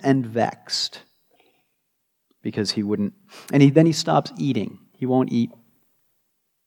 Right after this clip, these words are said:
And he lies down on his bed.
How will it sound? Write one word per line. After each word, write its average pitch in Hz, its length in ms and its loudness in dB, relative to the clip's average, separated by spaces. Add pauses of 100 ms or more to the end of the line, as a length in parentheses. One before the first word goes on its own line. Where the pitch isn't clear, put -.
(1700)
And 110 80 0
he 107 60 0
lies 107 380 2
down 104 260 0
on 101 100 0
his 95 140 -4
bed. 92 440 0